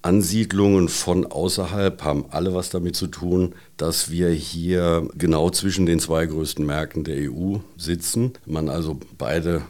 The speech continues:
Kundschaften sozusagen bedienen kann von hier. Autobahnmäßig gut erschlossen,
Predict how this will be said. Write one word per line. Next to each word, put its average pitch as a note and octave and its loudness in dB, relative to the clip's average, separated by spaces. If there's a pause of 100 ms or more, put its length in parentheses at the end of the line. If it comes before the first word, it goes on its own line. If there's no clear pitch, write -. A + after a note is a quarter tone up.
(160)
Kundschaften F2+ 0
sozusagen D#2 -2
bedienen D#2 -4
kann F2+ -4
von F2+ -2
hier. G2+ -2 (260)
Autobahnmäßig E2+ 2
gut G#2 -2
erschlossen, G2+ 0